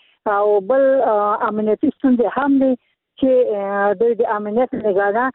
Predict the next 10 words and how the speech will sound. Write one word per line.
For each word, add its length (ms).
نشي 320
کولای 440
چې، 460
آه، 120
لوړو 320
زده 160
کړو 220
ته 200
ادامه 380
ورکړي. 420